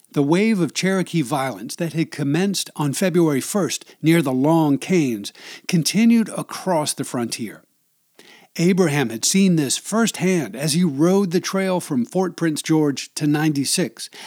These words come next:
and found his master, Samuel Benn, in bandages at the latter fort.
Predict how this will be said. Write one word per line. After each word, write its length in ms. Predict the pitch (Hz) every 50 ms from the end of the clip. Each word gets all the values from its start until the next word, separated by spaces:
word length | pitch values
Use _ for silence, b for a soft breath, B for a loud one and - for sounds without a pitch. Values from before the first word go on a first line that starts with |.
| B B
and 180 | 180 175 165 -
found 360 | - 185 185 196 208 214 180
his 200 | 156 190 180 143
master, 580 | 143 147 156 165 185 180 - - - 110 - - -
Samuel 480 | - - 147 143 151 160 165 156 135 113
Benn, 380 | 110 151 156 147 113 131 B B B B B B
in 260 | 214 208 220 208 180
bandages 720 | 135 - - 139 180 220 220 170 151 117 104 90 80 - - b b b
at 140 | - 151 -
the 80 | 170 143
latter 320 | 131 143 139 131 120 113
fort. 420 | - - 175 165 120 90 - -